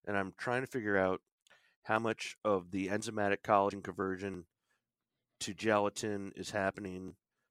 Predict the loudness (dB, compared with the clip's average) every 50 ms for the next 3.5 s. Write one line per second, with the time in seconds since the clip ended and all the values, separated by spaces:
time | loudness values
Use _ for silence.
0 | _ _ -4 -2 -2 -2 -4 -6 -10 -4 -2 0 2 2 0 0 -2 -6 -8 -10
1 | -8 -6 -6 -4 -4 -4 -4 -6 -6 -8 -8 -10 -14 _ -4 -2 -2 -2 -4 _
2 | _ _ _ _ -12 -10 -6 -2 0 0 0 -2 -4 -8 -14 -14 -6 -4 -2 -2
3 | -2 -2 -6 -6 -6 -6 -6 -8 -12